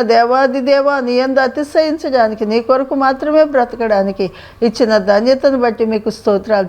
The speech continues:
చెల్లించుకుంటున్నాను నా తండ్రి. అయ్యా నాయనా, నిన్ను బట్టి అతిశయించే భాగ్యము అది స్థిరమైనటువంటిది,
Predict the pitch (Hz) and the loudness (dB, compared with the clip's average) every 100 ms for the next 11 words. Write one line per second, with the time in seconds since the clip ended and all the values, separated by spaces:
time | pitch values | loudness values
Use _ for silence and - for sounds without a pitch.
0 | - 190 196 185 - 180 185 180 180 165 | -4 -4 -4 -4 -8 -6 -4 -2 -2 -2
1 | 185 180 185 190 - - - 196 214 233 | -2 0 0 0 -4 -14 -2 4 4 4
2 | 240 214 214 226 233 220 226 240 247 254 | 2 2 2 2 2 2 0 0 0 0
3 | 262 240 - 269 277 269 277 233 214 233 | 0 -2 2 2 2 2 0 2 0 0
4 | 226 262 247 226 220 220 247 220 233 262 | 0 0 2 0 0 -2 0 2 2 2
5 | 269 262 262 226 226 214 | 2 2 2 0 0 2